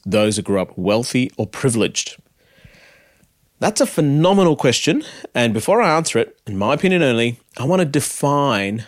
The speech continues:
what it means to grow up poor versus growing up wealthy versus financially privileged, because I think the definitions are really important. Because I want to make sure that I answer this question in the Australian context,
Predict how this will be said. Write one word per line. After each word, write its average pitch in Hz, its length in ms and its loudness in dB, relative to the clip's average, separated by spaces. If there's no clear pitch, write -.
what 120 240 2
it - 80 -6
means 110 560 -2
to 107 100 -6
grow 95 220 -2
up - 200 -8
poor 127 500 0
versus 98 320 -4
growing 90 260 -4
up - 160 -8
wealthy 117 460 -2
versus 95 380 -4
financially 87 520 -6
privileged, - 540 -8
because 98 240 -2
I 92 80 -2
think 98 160 -4
the 101 80 -6
definitions 104 540 -2
are 101 40 -4
really 95 240 -2
important. 90 460 -8
Because 107 200 -6
I 127 60 2
want 202 120 4
to 208 40 2
make 190 180 2
sure 135 640 0
that - 120 -2
I 120 200 -4
answer 131 180 -2
this 120 180 -2
question 107 420 -4
in 110 160 -6
the 113 120 -2
Australian 113 680 -2
context, - 720 -10